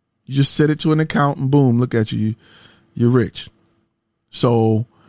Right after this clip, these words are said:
Donald, I'm working on it. The master course is coming. So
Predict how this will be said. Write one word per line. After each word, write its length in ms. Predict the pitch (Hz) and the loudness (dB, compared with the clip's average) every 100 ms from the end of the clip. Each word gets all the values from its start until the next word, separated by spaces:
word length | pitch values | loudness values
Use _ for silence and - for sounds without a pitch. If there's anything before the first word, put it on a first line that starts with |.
| _ _ _ - | _ _ _ 0
Donald, 280 | 120 143 | 2 4
I'm 80 | 156 | 4
working 280 | 165 156 131 | 4 2 2
on 160 | 117 107 | 0 -2
it. 80 | _ _ _ _ _ _ _ _ _ _ _ | _ _ _ _ _ _ _ _ _ _ _
The 80 | 110 | -2
master 300 | 135 143 147 | 0 0 0
course 260 | 147 135 | 2 2
is 80 | 135 | 0
coming. 320 | - 107 80 - _ _ _ _ _ _ _ _ - | 0 -2 -2 -10 _ _ _ _ _ _ _ _ -12
So 460 | - 135 123 117 | -4 0 0 0